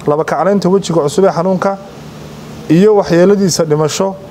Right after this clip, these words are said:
iyo bukaanba ee uu leeyahay, ee xanuunkan uu keenayo, iyo culayska uu ku hayn karo, ee, bulshada,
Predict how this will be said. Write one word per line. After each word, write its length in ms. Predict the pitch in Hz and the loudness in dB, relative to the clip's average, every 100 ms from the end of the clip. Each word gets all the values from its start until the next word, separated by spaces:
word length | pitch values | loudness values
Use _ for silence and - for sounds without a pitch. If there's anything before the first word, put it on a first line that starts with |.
| - - - | -20 -16 -2
iyo 160 | 175 196 | 0 2
bukaanba 600 | 170 190 185 190 180 170 | 2 0 -2 0 -2 0
ee 100 | 165 | 2
uu 140 | 165 180 | 4 4
leeyahay, 420 | 190 165 165 175 | 4 4 2 0
ee 40 | 165 | 0
xanuunkan 340 | 185 175 160 | -2 -2 -2
uu 80 | 147 | 0
keenayo, 520 | 175 190 170 180 185 - - - - - | 2 2 4 4 2 -4 -16 -16 -12 0
iyo 140 | 165 | 2
culayska 340 | 151 196 - 170 | 4 2 2 0
uu 80 | 156 | 0
ku 120 | 208 | 0
hayn 180 | 190 180 | 0 0
karo, 320 | 175 180 175 - - | -2 -2 -4 -12 -2
ee, 100 | 147 | 0
bulshada, 480 | 143 147 143 196 127 | 2 0 0 0 -2